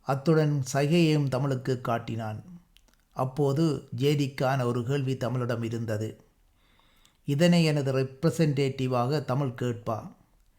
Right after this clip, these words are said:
"ஜே டி, நீ நல்லவனா அல்லது கெட்டவனா?" "நல்லவன்தான்" என்று ஜே டி சொன்னான்.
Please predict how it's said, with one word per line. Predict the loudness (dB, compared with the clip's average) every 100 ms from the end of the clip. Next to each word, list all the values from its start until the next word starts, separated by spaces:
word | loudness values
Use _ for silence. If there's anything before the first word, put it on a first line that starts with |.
| _ _ _ _
"ஜே | 0 4 4
டி, | 2 0 -4 -12 _ _ _
நீ | 2 4
நல்லவனா | 4 4 2 2 0
அல்லது | 0 -2 -2 -2
கெட்டவனா?" | -2 -2 -2 -4 -8 -16 _ _ _ _ _ _ _ _ _ _ _ _ _ _ _ _
"நல்லவன்தான்" | -2 4 4 4 2 2 0
என்று | 0 -2 -2
ஜே | -2
டி | -2
சொன்னான். | -2 -4 -4 -6 -8